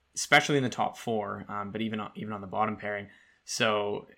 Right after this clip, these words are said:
yeah, I mean, Josh Brown, yeah, he's all right, but, you know, maybe, maybe they do protect a guy like Golubev just 'cause they don't care about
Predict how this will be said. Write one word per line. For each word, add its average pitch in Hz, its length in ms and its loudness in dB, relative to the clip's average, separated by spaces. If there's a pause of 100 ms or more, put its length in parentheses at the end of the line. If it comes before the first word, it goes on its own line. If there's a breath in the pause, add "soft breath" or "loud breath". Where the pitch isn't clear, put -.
(180)
yeah, 120 240 2
I 107 80 4
mean, 107 480 0
Josh 127 280 4
Brown, 131 580 4
yeah, 160 260 -2
he's 151 180 2
all 139 120 8
right, 131 260 6
but, 135 200 6 (760 loud breath)
you - 140 0
know, - 100 6
maybe, 143 400 8
maybe 135 300 8
they 156 100 8
do 131 340 4 (260)
protect - 340 2
a 123 60 6
guy 110 140 4
like 107 200 2
Golubev 107 440 0
just 113 200 -4
'cause 113 120 -2
they 110 120 4
don't 107 340 -2
care 113 280 2
about 107 360 0